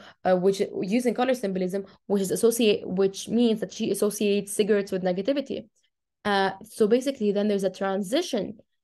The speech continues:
to the third panel, uh, uh, where the, there's, like, a moment-to-moment transition. Um, in the fourth panel, the graphic weight is utilized by Satrapi in order to depict,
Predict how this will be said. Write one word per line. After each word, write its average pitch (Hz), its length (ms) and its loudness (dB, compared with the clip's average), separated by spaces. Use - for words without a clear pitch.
to 208 60 0
the 196 120 4
third 226 480 4
panel, 202 460 0
uh, 190 380 4
uh, 202 160 0
where 190 480 4
the, 202 220 0
there's, 208 240 4
like, 202 160 0
a 208 60 -2
moment-to-moment 220 720 -2
transition. 196 680 -4
Um, 196 380 2
in 220 100 2
the 214 100 4
fourth 330 440 2
panel, 202 420 0
the - 80 -6
graphic 220 460 -2
weight 262 160 -2
is 196 120 -2
utilized 208 520 -2
by 190 100 -2
Satrapi 220 440 -2
in 190 100 0
order 233 200 2
to 233 140 -2
depict, 302 300 0